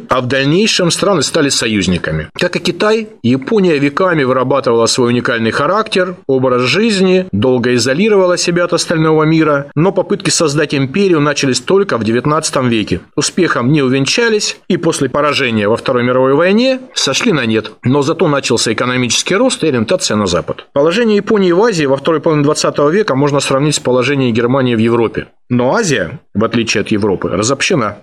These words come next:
Германию соседи уже уважают и не боятся, а к Японии её соседи относятся с настороженностью.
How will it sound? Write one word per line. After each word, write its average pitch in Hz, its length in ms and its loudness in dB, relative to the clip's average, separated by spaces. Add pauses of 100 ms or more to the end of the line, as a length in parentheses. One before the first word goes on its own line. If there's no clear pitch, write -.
(100)
Германию 143 580 0
соседи 151 560 0
уже 139 300 0
уважают 117 720 0
и 143 80 -2
не 123 100 0
боятся, 113 520 -2 (120)
а - 120 -6
к - 80 -6
Японии 160 400 2
её 135 120 2
соседи 139 440 0
относятся 123 520 0
с - 80 -2
настороженностью. 123 760 0